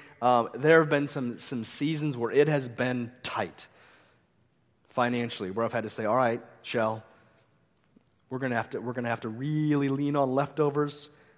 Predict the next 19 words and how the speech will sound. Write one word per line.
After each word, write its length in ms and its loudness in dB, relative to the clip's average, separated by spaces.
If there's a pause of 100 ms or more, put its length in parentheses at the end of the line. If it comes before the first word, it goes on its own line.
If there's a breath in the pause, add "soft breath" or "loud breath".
(120)
We're 80 -6
gonna 160 -2
have 120 0
to 80 -6
really," 420 2
and 80 0
you're, 120 4
you, 340 -8
we're 120 4
looking 240 2
at 80 -6
the, 120 2
the 120 -4
gauge 400 4
on 120 2
the 100 0
gas 380 2
needle 340 2
is 240 -4